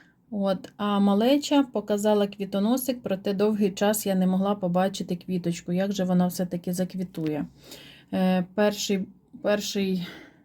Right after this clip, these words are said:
квітоносик, вона всі засушила квіточки,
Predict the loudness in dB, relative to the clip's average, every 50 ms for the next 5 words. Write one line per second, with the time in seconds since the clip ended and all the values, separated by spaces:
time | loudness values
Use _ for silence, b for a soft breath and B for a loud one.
0 | B B _ -8 -6 -4 -2 0 0 2 2 0 0 -2 -4 -6 -4 -2 0 0
1 | 0 0 -2 -2 0 2 2 2 2 2 0 0 0 0 -2 -4 -6 -4 -2 0
2 | 2 4 4 2 2 -2 -4 -6 -6 -6 -4 -6 -6 -8 -8 -6 -4 -4 -4